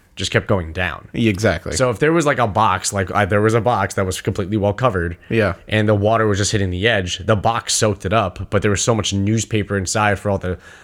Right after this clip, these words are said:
Speaker 1: like, the
Speaker 2: Fragile
Speaker 1: mu-,
Speaker 2: stuff or
Speaker 1: yeah, the
Speaker 2: whatever.
Speaker 1: fragile stuff.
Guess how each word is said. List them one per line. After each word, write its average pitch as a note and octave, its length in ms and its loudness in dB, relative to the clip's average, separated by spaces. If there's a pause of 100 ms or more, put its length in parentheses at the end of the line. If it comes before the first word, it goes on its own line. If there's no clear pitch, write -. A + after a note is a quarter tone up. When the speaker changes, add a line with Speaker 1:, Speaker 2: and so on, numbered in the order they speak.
(140)
Speaker 1:
like, F#2+ 200 -2
the F2 180 0 (300)
Speaker 2:
Fragile - 800 -2
Speaker 1:
mu-, - 20 -4
Speaker 2:
stuff E2 400 -8
or - 40 -6
Speaker 1:
yeah, C3 80 0
the - 40 2
Speaker 2:
whatever. G2+ 140 0
Speaker 1:
fragile A#2+ 360 0
stuff. F#2+ 460 -2